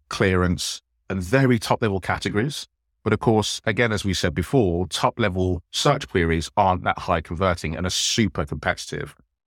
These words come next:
So when you think about, uh, say, men's fragrance, for example, what about all the subcategories of that? So, you know, what are your notes, certain brands, maybe whether it's designer or kind of at the lower end of the market. There's lots of different things you can jump into, right?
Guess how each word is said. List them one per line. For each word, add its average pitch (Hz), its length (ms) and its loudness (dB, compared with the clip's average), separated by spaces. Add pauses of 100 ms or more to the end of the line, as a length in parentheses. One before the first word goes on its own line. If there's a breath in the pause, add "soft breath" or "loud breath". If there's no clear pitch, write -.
(120)
So 117 420 2
when 139 140 4
you 131 60 4
think 113 200 -2
about, 98 320 2 (300)
uh, 90 260 2
say, - 300 -2
men's 135 240 0
fragrance, 85 380 -2
for 90 80 -6
example, 82 560 -2 (360)
what 127 80 2
about 131 160 2
all 127 80 0
the 117 60 -2
subcategories 95 600 -4
of 76 120 -8
that? - 280 -12
So, 87 400 0
you 90 100 -4
know, 82 100 -4
what 117 160 2
are - 20 2
your 110 80 2
notes, 110 460 2
certain 82 340 0
brands, 104 640 0 (100)
maybe 95 380 0
whether 87 220 0
it's 76 80 -6
designer 98 720 2
or 85 200 -6
kind 85 220 -2
of 78 100 -4
at 85 80 -10
the 87 80 -4
lower 98 220 4
end 92 100 2
of 90 80 -4
the 87 60 -2
market. 90 500 0 (320)
There's 113 220 0
lots 156 420 2
of 120 100 -2
different 113 340 -2
things 104 260 2
you 92 60 -2
can 92 160 -2
jump 101 260 0
into, 90 380 2
right? 117 260 2